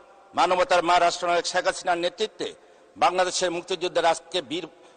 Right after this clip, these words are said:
বুক ফুলিয়ে বলতে পারে, "আমরা একাত্তরের মহান স্বাধীনতা যুদ্ধের সেই বীর সেনানী।" আমি এই মাননীয় মন্ত্রীর নিকট আমার সম্পূরক প্রশ্ন,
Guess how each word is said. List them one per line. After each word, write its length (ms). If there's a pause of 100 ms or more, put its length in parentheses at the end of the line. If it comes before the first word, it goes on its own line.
(120)
বুক 220
ফুলিয়ে 200
বলতে 260
পারে, 260 (280)
"আমরা 200
একাত্তরের 500
মহান 260
স্বাধীনতা 440
যুদ্ধের 420 (260)
সেই 260
বীর 240
সেনানী।" 440 (480)
আমি 280
এই 180 (560)
মাননীয় 340
মন্ত্রীর 380
নিকট 320
আমার 240 (300)
সম্পূরক 480
প্রশ্ন, 420